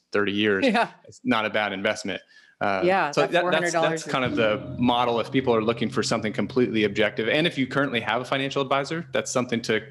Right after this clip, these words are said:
Speaker 1: maybe do a little bit of research and see what their model is. A lot of people don't know how they pay their financial advisor. Uh, that's the
Speaker 2: Mm-hmm.
Speaker 1: first question to ask, how, how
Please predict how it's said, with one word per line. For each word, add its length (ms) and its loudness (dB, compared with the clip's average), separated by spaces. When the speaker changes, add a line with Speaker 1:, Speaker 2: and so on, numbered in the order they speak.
Speaker 1:
maybe 200 -2
do 280 0
a 40 -4
little 160 2
bit 80 2
of 80 -2
research 320 -2
and 100 -2
see 320 2
what 240 2
their 140 0
model 320 0
is. 260 0
A 60 -2
lot 100 2
of 80 -6
people 220 -4
don't 240 -2
know 320 -2
how 220 0
they 140 2
pay 260 0
their 180 0
financial 460 -2
advisor. 560 -2
Uh, 180 0
that's 220 -2
the 60 -4
Speaker 2:
Mm-hmm. 80 -14
Speaker 1:
first 180 -2
question 260 -4
to 100 -2
ask, 320 -4
how, 380 0
how 400 0